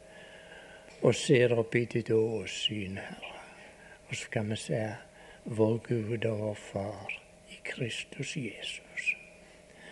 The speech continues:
Vi kommer i denne stund og ber om at vi får være sammen til ditt navns ære og ta imot det du har gitt oss, Herre, for livets kilde.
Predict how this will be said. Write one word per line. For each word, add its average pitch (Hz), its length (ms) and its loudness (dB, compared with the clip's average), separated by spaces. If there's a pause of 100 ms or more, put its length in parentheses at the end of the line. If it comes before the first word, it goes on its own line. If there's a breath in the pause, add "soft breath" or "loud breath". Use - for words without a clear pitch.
(200 loud breath)
Vi - 160 0
kommer 127 320 4
i 113 80 0
denne 110 400 4
stund 101 600 -6 (800 loud breath)
og 104 180 4
ber 110 400 6
om 104 300 -2 (1080 loud breath)
at - 200 0
vi 139 200 4
får 123 200 4
være 113 320 8
sammen 110 800 2 (100)
til 113 160 2
ditt - 320 0
navns 107 600 0 (100)
ære 110 400 -2 (520 loud breath)
og - 120 -20
ta 123 200 2
imot 113 680 -2 (1120 loud breath)
det 127 160 10
du 113 120 8
har 117 240 6
gitt 113 500 0
oss, - 180 0
Herre, 117 360 0
for 127 200 0
livets 110 760 -4
kilde. 104 580 -6